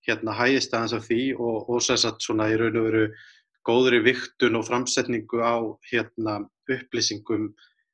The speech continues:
eh, eru íslenski fjölmiðlar oft minna sterkir. Og svo ætla ég líka að fá að nefna að, að, hérna, Kjarnan, að þeir hafa staðið sig að mörgu leyti vel í, sérstaklega í þá varðandi efnahags-,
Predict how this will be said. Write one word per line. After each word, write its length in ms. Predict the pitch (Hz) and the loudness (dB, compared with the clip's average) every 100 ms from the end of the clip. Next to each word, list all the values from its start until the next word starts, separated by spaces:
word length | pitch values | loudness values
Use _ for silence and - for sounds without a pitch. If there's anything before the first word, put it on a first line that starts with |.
| _ _ _ - | _ _ _ -6
eh, 340 | 107 104 104 98 | -2 0 -2 -2
eru 240 | 113 107 | -2 0
íslenski 380 | 107 107 117 - | -2 -2 -4 -4
fjölmiðlar 400 | 120 107 107 104 | -2 -2 -2 -4
oft 320 | 101 - - - - _ _ _ _ - | -6 -10 -18 -20 -20 _ _ _ _ -6
minna 280 | 117 110 107 | -2 0 0
sterkir. 500 | - 107 - 101 92 | -2 -4 -4 -10 -8
Og 140 | 104 | -8
svo 160 | 101 113 113 - | -2 -2 -2 -8
ætla 240 | 113 120 | -2 0
ég 100 | 117 | 2
líka 220 | 113 120 | 2 0
að 60 | 113 | 0
fá 80 | 113 | 0
að 140 | 110 | 2
nefna 400 | 117 - 110 104 | 0 -2 -2 0
að, 180 | 104 101 - - - _ _ - | 0 -4 -10 -20 -20 _ _ -4
að, 140 | 110 98 | -4 0
hérna, 340 | 107 107 101 98 - | -2 -2 -6 -6 -10
Kjarnan, 680 | - 117 110 107 110 101 98 | -4 -2 -2 -2 -2 -2 -2
að 100 | 104 | 0
þeir 180 | 107 | 0
hafa 220 | 104 104 101 | 0 -2 -2
staðið 360 | 98 117 110 104 | -2 0 2 0
sig 100 | 110 | -2
að 100 | 107 | -2
mörgu 240 | 107 - | -4 -2
leyti 240 | 107 107 104 | -4 -2 0
vel 200 | 107 104 - - | 0 0 -6 -8
í, 180 | 120 110 | -8 -6
sérstaklega 680 | - 123 117 117 117 107 104 | -4 -2 -2 -4 -4 -4 -4
í 40 | |
þá 80 | 107 104 104 | -4 -4 -4
varðandi 420 | 110 104 101 101 | -4 -6 -6 -6
efnahags-, 640 | 104 - 101 98 - - | -6 -8 -10 -8 -8 -10